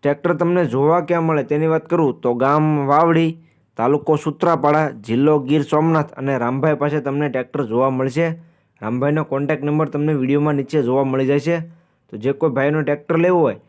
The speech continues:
તે જલ્દીથી રામભાઈનો કોન્ટેક્ટ કરી લે. તેનો કોન્ટેક્ટ નંબર તમે વીડિયોમાં નીચે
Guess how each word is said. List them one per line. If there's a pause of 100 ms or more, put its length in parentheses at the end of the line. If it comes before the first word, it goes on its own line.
(280)
તે
જલ્દીથી
રામભાઈનો
કોન્ટેક્ટ
કરી
લે. (260)
તેનો
કોન્ટેક્ટ
નંબર
તમે
વીડિયોમાં
નીચે